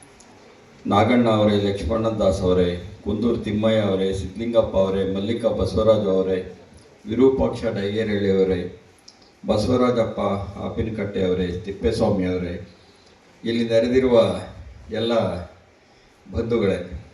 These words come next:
ಆಗಲಿಂದ ಒಬ್ಬೊಬ್ಬರೇ ಇಲ್ಲಿರೋರು ಅನೇಕ ಹೆಸರುಗಳನ್ನ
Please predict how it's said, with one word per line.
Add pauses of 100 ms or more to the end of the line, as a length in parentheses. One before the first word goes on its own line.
(360)
ಆಗಲಿಂದ
ಒಬ್ಬೊಬ್ಬರೇ (500)
ಇಲ್ಲಿರೋರು
ಅನೇಕ
ಹೆಸರುಗಳನ್ನ